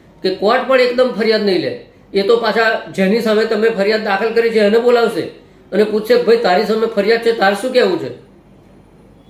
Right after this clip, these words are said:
પછી કોઈ એમ કહેશે કે, "હા સાહેબ, મેં એને લાકડીનો ફટકો મારી દીધો હતો." એવું તો બોલવાનો નથી એ તોમતદાર. એટલે કોર્ટમાં પણ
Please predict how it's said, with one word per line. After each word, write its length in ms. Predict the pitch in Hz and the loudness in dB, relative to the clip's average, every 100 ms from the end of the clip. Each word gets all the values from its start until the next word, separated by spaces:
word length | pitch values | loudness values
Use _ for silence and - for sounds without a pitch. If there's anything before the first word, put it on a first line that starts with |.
| - - - - - - - - - - - - - - - - - - - - - | -20 -20 -20 -20 -20 -20 -20 -20 -20 -20 -20 -20 -20 -20 -20 -20 -20 -20 -20 -20 -8
પછી 600 | 196 220 220 226 208 - - - | -4 -4 -4 -6 -10 -14 -20 0
કોઈ 180 | 208 | 2
એમ 140 | 214 214 | 2 0
કહેશે 220 | 233 254 | -2 -2
કે, 60 | 269 | -2
"હા 180 | 196 | -2
સાહેબ, 260 | 208 214 196 | 0 0 0
મેં 220 | 214 214 - - - - | 0 0 -4 -12 -20 -6
એને 220 | 196 208 | 0 0
લાકડીનો 380 | 196 - 214 208 | 0 -2 0 0
ફટકો 320 | 202 - 208 | 0 -4 0
મારી 200 | 202 190 | 0 0
દીધો 260 | 220 220 196 | 0 0 0
હતો." 360 | 170 - - - - - | -2 -6 -10 -20 -20 -10
એવું 200 | 160 170 | -2 0
તો 80 | 190 | 2
બોલવાનો 440 | 202 220 262 285 277 | 2 2 2 4 2
નથી 140 | 220 | 2
એ 80 | 226 | 0
તોમતદાર. 600 | 214 190 165 147 - - - _ _ _ - _ - - - - 180 | 0 -2 -2 -4 -6 -18 -20 _ _ _ -20 _ -20 -20 -20 -16 -8
એટલે 280 | 185 208 202 - - - - _ | -2 0 0 -4 -18 -20 -20 _
કોર્ટમાં 460 | - 156 196 226 247 | 0 0 2 2 2
પણ 180 | 233 | 2